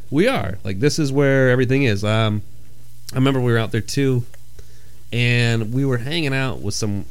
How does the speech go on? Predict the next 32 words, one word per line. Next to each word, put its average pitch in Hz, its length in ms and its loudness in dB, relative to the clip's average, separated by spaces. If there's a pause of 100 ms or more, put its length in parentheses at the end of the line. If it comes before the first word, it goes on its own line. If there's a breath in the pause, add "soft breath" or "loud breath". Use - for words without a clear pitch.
(140)
some 98 220 -4
wrestlers. 104 420 -2
We 117 80 -2
were 113 80 0
supposed 165 460 -4
to 127 80 -2
hang 113 260 0
out. 104 320 -2
This 143 140 -4
was 131 120 -4
when, 101 260 0
uh, 87 300 -4 (680 soft breath)
uh, 85 400 -6 (600)
Davey 101 260 -2
Boy 95 200 0
Smith 98 280 -4
Junior 101 360 2
was 101 160 2
out 95 180 -2
there 95 280 0
for - 220 -4
Noah. 117 520 2 (440 soft breath)
He's 160 220 4
out 135 120 4
there 107 100 0
at 98 80 -2
the 95 40 -6
same 107 220 0
time 104 220 0
we 101 80 4
were 120 120 6
there, 139 300 4